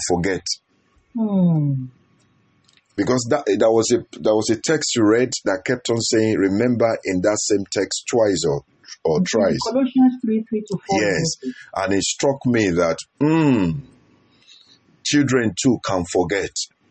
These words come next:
Speaker 2: Absolutely. And it's in the nature of children to forget things.
Speaker 1: Hmm.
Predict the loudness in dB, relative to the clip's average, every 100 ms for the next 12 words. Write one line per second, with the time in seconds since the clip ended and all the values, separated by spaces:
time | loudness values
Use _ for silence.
0 | _ _ _ _ _ _ _ _ _ _
1 | _ _ _ _ _ _ _ -2 0 0
2 | 0 0 0 2 2 4 4 4 4 2
3 | 2 0 0 -4 -4 -2 -4 -6 -8 -6
4 | -4 -4 -6 -8 -10 -10 -14 _ _ _
5 | _ -4 -2